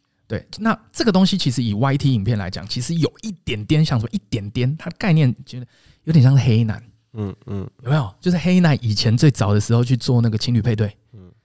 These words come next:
Speaker 1: 他其实也是，哦，这两个东西其实有一点点那种类 before after 的那种感觉。我觉得 before after 接下来是可以去做做看的啦，我觉得，
Speaker 2: 嗯，嗯，嗯。
Speaker 1: 我觉得就是这个，这个我最近刚，哦，其实蛮流行的，大陆其实很多人都拍类似的东西。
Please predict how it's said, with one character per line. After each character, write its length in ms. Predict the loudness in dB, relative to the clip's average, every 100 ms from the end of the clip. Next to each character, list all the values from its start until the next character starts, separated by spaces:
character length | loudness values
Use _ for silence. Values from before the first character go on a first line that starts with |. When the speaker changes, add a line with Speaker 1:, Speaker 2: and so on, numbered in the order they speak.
| _
Speaker 1:
他 140 | -2 2
其 100 | 4
实 80 |
也 100 | 2
是， 120 | 0 0
哦， 200 | 0 0
这 60 | -2
两 180 | -2 -2
个 160 | -2
东 160 | 0 0
西 100 | -2
其 140 | -4
实 80 | -2
有 160 | -2 -2
一 100 | -2
点 200 | -2 0
点 120 | 2
那 120 | 2
种 200 | 0 0
类 160 | 0 -2
before 440 | -4 -4 0 0
after 220 | -2 -8 -14 _ _ _
的 80 | -4
那 120 | -2
种 160 | -2 -4
感 160 | -8 -12
觉。 180 | -14 -4
我 120 | 0
觉 100 | 2
得 160 | 2 0 -4 _
before 280 | -6 -4 -4
after 360 | -2 -4 -4 -8 _ _
接 160 | -6 -2
下 120 | -2
来 80 | -2
是 160 | -4 -8
可 260 | -6 0 2
以 140 | 0
去 160 | -4 -10
做 120 | -10
做 100 | -10
看 180 | -12 -14
的 100 | -14
啦， 80 | -18 -14
我 240 | -8 -8
觉 120 | -6
得， 60 | -6
Speaker 2:
嗯， 80 | -8
嗯， 80 | -6
嗯。 120 | -6
Speaker 1:
我 60 | -8
觉 180 | -10 -14
得 180 | -14 -16 _ _ _
就 100 | -14
是 140 | -14 -14 -6
这 140 | 0
个， 200 | 2 0
这 100 | 2
个 80 | 4
我 80 | 6
最 260 | 4 2 0
近 140 | 0
刚， 140 | 0
哦， 160 | 0 -2 -4
其 120 | -10
实 60 |
蛮 120 | -8 -8
流 160 | -6
行 200 | -8 -10
的， 100 | -14 -20 _
大 140 | 0
陆 100 | 2
其 160 | 2 2
实 80 | 2
很 220 | 0 -2
多 260 | 4 6 6
人 200 | 6 0 _ _ _ 0
都 120 | 0
拍 220 | 2 0
类 180 | 2 0
似 160 | 0
的 60 | -8
东 180 | -8 -12
西。 220 | -14